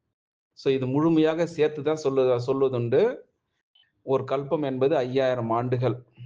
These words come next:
சத்தியுகம், திரேதா யுகத்துல வந்து தேவ ஆத்மாக்கள் இருப்பாங்க வந்து.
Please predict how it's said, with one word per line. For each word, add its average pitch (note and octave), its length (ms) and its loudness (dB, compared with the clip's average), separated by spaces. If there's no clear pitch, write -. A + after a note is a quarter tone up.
சத்தியுகம், C#3+ 640 0
திரேதா B2+ 360 2
யுகத்துல A2+ 340 0
வந்து D#3 280 0
தேவ C#3 260 2
ஆத்மாக்கள் B2+ 420 -4
இருப்பாங்க A2+ 280 -4
வந்து. A2 320 -2